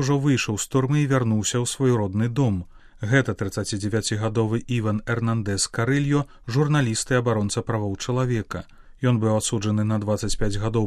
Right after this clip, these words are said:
пазбаўлення свабоды ў дзве тысячы трэцім годзе. Карыльё, адзіны з групы апазіцыянераў, вызваленых у апошнія месяцы, вырашыў не пакідаць Кубы. Да гэтага часу ўсе зняволеныя са спісу, па якім вёў перамовы каталіцкі касцёл з рэжымам братоў Кастра,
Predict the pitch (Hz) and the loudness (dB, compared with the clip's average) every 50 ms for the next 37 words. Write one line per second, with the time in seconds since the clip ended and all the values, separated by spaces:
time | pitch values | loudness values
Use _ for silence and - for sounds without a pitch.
0 | - - 104 101 101 107 104 104 104 104 101 101 104 104 - - 131 127 127 135 | 0 -2 -4 -2 -2 -2 0 0 0 0 0 0 -2 -2 -2 -2 0 0 2 2
1 | 139 131 139 143 - - 147 147 123 131 135 143 139 - 117 - - 113 - - | 2 2 2 0 0 0 0 0 0 0 -2 -2 -2 -2 -4 -4 -4 -4 -4 -4
2 | 123 - 113 101 92 - - 110 113 107 107 113 104 92 87 90 85 - - - | -6 -4 -4 -6 -4 -2 -2 -2 -2 -2 -2 -2 -4 -4 -6 -8 -10 -12 -18 -20
3 | - - - - _ _ - - 147 143 156 156 156 151 156 156 147 147 139 135 | -20 -20 -20 -20 _ _ -4 0 2 4 4 4 4 4 2 2 2 2 2 2
4 | 143 123 113 104 95 90 - 113 113 104 - 110 104 101 110 104 117 117 - - | 2 2 2 2 0 -2 -2 0 0 0 0 0 0 0 0 -2 -2 -2 0 2
5 | 139 135 139 143 147 151 151 147 147 143 147 135 139 139 147 143 147 143 139 - | 2 4 4 4 4 4 4 4 4 4 2 2 2 2 2 4 4 2 2 2
6 | - 147 143 - 143 139 - - 151 147 143 143 143 139 131 - 139 - - 147 | 2 0 2 2 0 -2 0 0 0 2 2 2 2 2 0 0 -2 0 0 0
7 | 135 120 113 110 110 113 - - - 127 131 127 123 127 127 - 143 - - 147 | 2 2 2 2 2 0 0 0 0 2 2 2 2 0 0 -2 -4 -2 -2 0
8 | 135 127 113 101 - - - - 123 98 87 87 82 - - - - - 107 123 | 2 2 0 0 -2 -4 -2 -2 -2 -2 -2 -6 -10 -12 -18 -14 -6 0 2 4
9 | 127 143 170 - 170 160 165 - - 160 156 - 156 147 - 151 147 131 139 147 | 4 4 4 4 4 2 2 2 2 2 2 2 2 2 2 2 2 2 2 2
10 | 143 135 135 135 135 135 135 135 127 - - 120 - - - 143 131 - - 110 | 4 4 4 4 4 4 4 2 2 2 0 0 -2 -2 -2 -2 0 0 -2 -2
11 | - 110 104 101 - - 113 110 107 110 110 104 - - 110 104 107 107 107 104 | -2 -2 -2 -2 -2 0 0 2 2 2 0 0 0 -2 -2 0 0 0 0 0
12 | 101 104 - - - - 104 101 101 - - - 107 - - 107 - - - - | -2 -2 -4 -4 -4 -2 -2 -2 -2 -2 -4 -6 -4 -4 -4 -4 -4 -4 -4 -2
13 | 107 98 92 101 104 113 104 - 113 101 101 98 95 101 104 - - 107 101 98 | -2 -2 -2 -2 -2 -2 -2 0 0 0 -2 -2 -2 -4 -4 -4 -2 -4 -4 -2
14 | - - 135 131 - - 139 139 | -2 -2 -2 -2 -2 -2 -4 -4